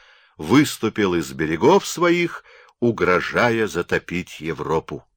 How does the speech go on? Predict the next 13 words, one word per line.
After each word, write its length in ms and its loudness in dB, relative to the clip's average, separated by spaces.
Татаринов: 640 -4
"Европа 960 4
вскоре 540 -2
погрузится 920 -2
в 200 -6
варварство". 1000 2
Талызин: 520 -6
"Одна 520 0
Россия, 720 -4
как 240 -2
некий 400 0
колосс 540 4
непоколебимый, 1040 -4